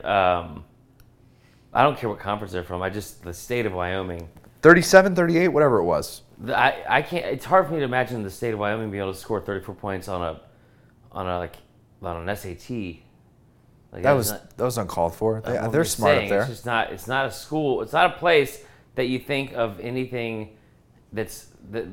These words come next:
Speaker 1: that they do, they exceed at. And today they beat Missouri.
Speaker 2: Hunting?
Speaker 1: Uh, sure, elk, but not like
Speaker 2: It's beautiful up there.
Speaker 1: Is it? Have you been?
Speaker 2: Yeah, I've, no, I've got a
Speaker 1: Of course.
Speaker 2: friend who, I've got a friend who, uh,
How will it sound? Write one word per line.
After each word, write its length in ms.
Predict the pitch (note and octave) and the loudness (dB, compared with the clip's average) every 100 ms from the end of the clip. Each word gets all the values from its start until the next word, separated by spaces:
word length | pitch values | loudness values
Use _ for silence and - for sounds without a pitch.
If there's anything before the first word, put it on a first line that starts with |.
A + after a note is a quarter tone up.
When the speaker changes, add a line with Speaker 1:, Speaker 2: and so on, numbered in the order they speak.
| G2+ _ | -16 _
Speaker 1:
that 200 | A2 - | -10 -6
they 100 | G#2+ | -8
do, 400 | F#2+ A#2 B2 G2+ | -6 -6 -6 -6
they 160 | B2 | -8
exceed 520 | A2 - - E3 D3 F#2 | -8 -12 -12 -8 -8 -6
at. 360 | D2+ A1 - - - - _ | -6 -8 -14 -20 -20 -20 _
And 100 | G#2 | -12
today 240 | A#2+ A#2+ D3+ | -6 0 2
they 160 | C#3+ | 2
beat 380 | A2+ B2+ A#2+ - - - - - - | 0 -4 -6 -14 -20 -20 -20 -20 -16
Missouri. 560 | G2+ G2 A2+ G2+ D#2+ - - - - - | -12 -6 -4 -4 -6 -10 -20 -20 -20 -4
Speaker 2:
Hunting? 520 | A2+ A#2 C#3 C#3 C#3 - - - - - | -2 0 -2 -4 -8 -18 -20 -20 -20 -20
Speaker 1:
Uh, 220 | - - A2 | -20 -20 -18
sure, 340 | - C3+ A2+ | -12 -6 -4
elk, 380 | - G#2+ F2+ - - - - | -2 -4 -4 -10 -20 -20 -14
but 100 | G2 | -8
not 200 | G#2 G2+ | -6 -4
like 160 | G2 - | -6 -8
Speaker 2:
It's 140 | - - | -16 -16
beautiful 640 | - G2+ A2 A2+ F2 D2+ | -10 -4 0 0 0 -6
up 140 | A#1 - | -6 -8
there. 220 | A1 - - - - | -12 -12 -20 -20 -16
Speaker 1:
Is 200 | A2+ A2 | -14 -10
it? 140 | D3 | -10
Have 200 | D3+ C3+ | -8 -8
you 60 | A#2 | -8
been? 360 | G#2+ A#2 C#3 D3+ | -8 -8 -10 -2
Speaker 2:
Yeah, 120 | D#4 | 2
I've, 140 | C#3+ C#3+ | 2 8
no, 120 | G3 | 10
I've 120 | C3+ | 10
got 60 | C#3+ | 8
a 20 | |
Speaker 1:
Of 60 | B2 | 8
course. 60 | |
Speaker 2:
friend 200 | C3 A#2 | 6 6
who, 140 | A#2 A2 | 4 2
I've 140 | B2 | 4
got 100 | D3 | 4
a 40 | C3+ | 4
friend 220 | C3+ A2 | 2 0
who, 180 | G#2 F#2+ | 2 4
uh, 240 | F#2 F2 | 2 2